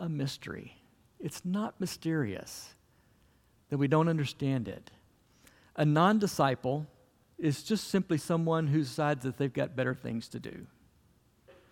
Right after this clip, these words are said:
It's just someone that I've got other, other takings to do, and I can't be, can't be bothered by this. But I'm telling you, it's, it's possible to be a disciple, to be a follower of Christ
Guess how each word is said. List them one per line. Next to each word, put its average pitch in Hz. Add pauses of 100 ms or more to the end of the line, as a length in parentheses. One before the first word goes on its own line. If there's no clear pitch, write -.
(380)
It's 143
just 180
someone 175
that 151
I've 147
got 139
other, 151
other 143
takings 139
to 135
do, 127 (320)
and 127
I 117
can't -
be, 117
can't 143
be 123
bothered 107
by -
this. - (2000)
But 135
I'm 175
telling 220
you, 135
it's, 139 (180)
it's 151
possible 196
to -
be 147
a 220
disciple, 117 (160)
to 151
be 151
a 202
follower 160
of 170
Christ 120